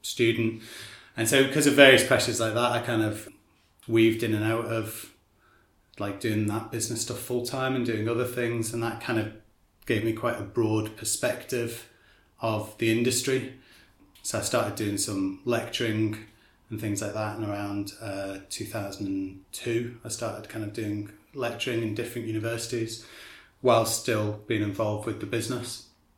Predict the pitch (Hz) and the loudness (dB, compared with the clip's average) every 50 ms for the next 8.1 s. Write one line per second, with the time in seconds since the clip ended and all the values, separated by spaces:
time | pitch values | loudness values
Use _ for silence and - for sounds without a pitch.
0 | _ _ _ _ _ - - - - 117 113 117 120 120 117 117 117 117 120 120 | _ _ _ _ _ -20 -20 -10 -4 -2 0 2 4 4 4 4 2 2 0 -2
1 | 120 - - - - - 160 170 170 - 131 123 120 - - 127 131 107 - - | -2 -6 -10 -12 -8 -4 -4 -2 0 0 0 2 2 2 2 2 0 -2 -4 -4
2 | 123 117 104 - - 117 110 113 110 110 110 107 110 - - _ _ _ _ _ | -4 -4 -4 -4 -2 -2 -2 0 0 -2 -2 -4 -6 -10 -18 _ _ _ _ _
3 | _ _ _ _ _ _ _ - 107 101 101 104 101 101 101 107 107 104 101 104 | _ _ _ _ _ _ _ -8 -6 -6 -4 -4 -4 -2 -2 0 0 0 -2 -2
4 | - - 110 113 - 110 107 107 107 - 110 104 104 104 101 - - 117 113 117 | -2 -4 -4 -4 -4 -4 -4 -4 -2 -2 -2 -2 -2 -2 -4 -4 -2 -2 -2 -2
5 | 139 139 - - 127 117 107 104 107 107 107 110 107 107 104 104 107 - 107 - | -4 -6 -6 -6 -4 -2 -2 -2 -2 -2 -2 -2 -2 0 0 -2 -2 -4 -6 -8
6 | - - 113 113 120 120 117 - - _ _ _ _ _ _ _ _ _ _ _ | -6 -6 -4 -4 -4 -6 -10 -14 -20 _ _ _ _ _ _ _ _ _ _ _
7 | _ _ _ _ _ - - - - _ - - 117 107 107 101 98 98 98 98 | _ _ _ _ _ -20 -20 -20 -20 _ -8 -4 -2 -2 0 0 -2 -2 -2 -4
8 | 98 95 | -6 -8